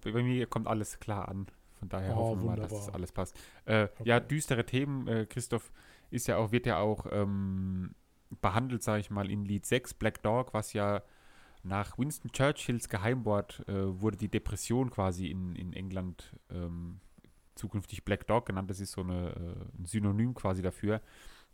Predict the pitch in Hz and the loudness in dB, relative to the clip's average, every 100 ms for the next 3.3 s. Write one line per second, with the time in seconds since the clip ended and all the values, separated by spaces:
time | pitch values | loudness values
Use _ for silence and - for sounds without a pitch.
0 | - 98 95 101 98 101 98 95 98 98 | -6 -2 2 2 4 2 0 -2 0 0
1 | 98 98 107 - - 113 127 113 107 98 | 0 0 -2 -2 -2 0 0 0 -2 -2
2 | 95 92 - 101 120 107 101 95 - 107 | -2 -4 2 4 4 2 0 -2 0 0
3 | 110 98 | 0 -2